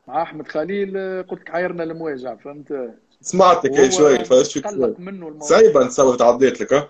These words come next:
Speaker 1: هو متق-، شو صعيبة؟ أصعب من أصعب، آه، اللحظات في حياتي. مش، آه، عندك هذيك وعندك الكاف، ها؟ فما الكاف اللي خسرناها الفينال مع فوزي بن زرتي، خت-، خسرناها ضد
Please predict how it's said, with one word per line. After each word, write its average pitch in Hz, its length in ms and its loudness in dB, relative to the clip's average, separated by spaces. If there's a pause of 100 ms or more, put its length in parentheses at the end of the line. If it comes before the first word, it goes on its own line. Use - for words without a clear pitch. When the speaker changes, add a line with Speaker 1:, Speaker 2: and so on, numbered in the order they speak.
(100)
Speaker 1:
هو 196 260 -10
متق-، 185 400 -16 (1200)
شو 151 220 -20
صعيبة؟ 185 560 -8
أصعب 185 360 -8
من 185 120 -12
أصعب، 196 540 -8
آه، 190 360 -8
اللحظات 185 600 -8
في 208 100 -16
حياتي. 202 400 -12 (200)
مش، - 260 -20
آه، - 1600 -18
عندك 185 340 -4
هذيك 220 240 -6
وعندك 220 380 -10
الكاف، 196 440 -8
ها؟ 202 100 -16 (300)
فما 180 180 -12
الكاف 214 420 -8
اللي 185 220 -14
خسرناها 175 1000 -16
الفينال 180 460 -14
مع 165 120 -16
فوزي 156 300 -14
بن 156 120 -18
زرتي، 156 320 -10
خت-، - 240 -20
خسرناها 156 480 -10
ضد 151 220 -14